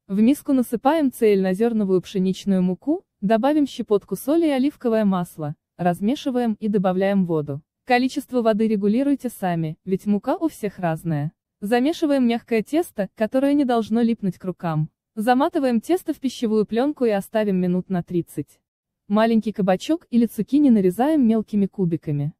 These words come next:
И отправим на сковороду, слегка смазанную маслом. Добавим нарезанный болгарский перец и слегка посолим. Обжариваем минут пятнадцать, стараясь максимально выпарить жидкость. Овощи должны остаться чуть хрустящими.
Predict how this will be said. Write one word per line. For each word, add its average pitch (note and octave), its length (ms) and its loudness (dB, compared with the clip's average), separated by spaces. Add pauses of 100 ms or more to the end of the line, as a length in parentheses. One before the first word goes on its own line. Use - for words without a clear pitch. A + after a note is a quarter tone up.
(160)
И A3+ 80 2
отправим D4+ 460 2
на D#4 80 -2
сковороду, B3+ 640 0 (100)
слегка A#3+ 400 -2
смазанную A3 580 0
маслом. E3+ 560 -2 (320)
Добавим A#3+ 440 2
нарезанный E4 520 0
болгарский C4 560 -2
перец C4+ 460 -2
и F#3+ 60 -8
слегка G3+ 380 -4
посолим. F3 600 -4 (240)
Обжариваем D4 640 2
минут C#4+ 260 0
пятнадцать, B3 680 -6 (100)
стараясь A#3 460 -2
максимально G3 600 -2
выпарить F#3 360 0
жидкость. - 640 -8 (280)
Овощи D4 360 0
должны G3 340 2
остаться B3 480 -4
чуть - 240 -4
хрустящими. F3+ 800 -4